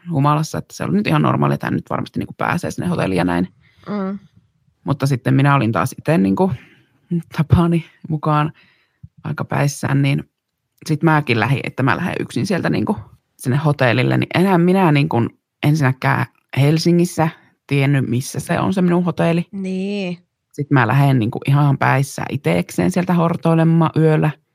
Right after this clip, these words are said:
Speaker 1: Ja sit mä muistan, mä soitin sille kaverille, joka oli jo siellä hotellilla, että mä en löyä sinne ja ihan niinku mi-, mitään käsitystä ja hortoilen ja kävelen vaan siellä yksi. Ja sit se lähti mua vastaan ja mä muistan, kun se oli just silleen, "Nosta käsi ylös ja heiluta."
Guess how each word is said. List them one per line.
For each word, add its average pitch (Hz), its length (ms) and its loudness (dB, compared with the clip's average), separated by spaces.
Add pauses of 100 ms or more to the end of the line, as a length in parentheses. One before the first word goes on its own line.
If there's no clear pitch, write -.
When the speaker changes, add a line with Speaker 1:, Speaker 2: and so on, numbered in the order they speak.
(340)
Speaker 1:
Ja - 120 -2 (460)
sit 190 120 0
mä 185 140 4
muistan, 196 340 4
mä 151 140 6
soitin 139 380 2
sille - 160 -10
kaverille, 113 380 0
joka 113 200 -2
oli 120 160 0
jo 113 100 0
siellä 110 200 -4
hotellilla, 117 340 -2
että 135 140 -6 (200)
mä 196 300 2
en 180 160 2
löyä 180 360 2
sinne 156 440 0
ja 139 160 2
ihan 147 520 2
niinku 120 340 -4 (140)
mi-, 92 300 -2
mitään 151 520 2
käsitystä 120 600 -2
ja 113 120 0
hortoilen 113 480 0
ja 82 80 -2
kävelen 92 380 -2
vaan 73 140 -6
siellä - 220 -8
yksi. - 360 -6 (840)
Ja 139 80 2
sit 143 180 -2
se 120 100 0
lähti 123 240 0
mua 117 220 2
vastaan - 440 -2
ja - 60 -4 (640)
mä - 80 0
muistan, 85 260 -2
kun 98 60 -6
se - 80 -6
oli 78 80 -4
just 64 120 -6
silleen, - 160 -2
"Nosta 294 260 2
käsi 269 500 2
ylös 233 400 4
ja 202 80 2
heiluta." 170 420 2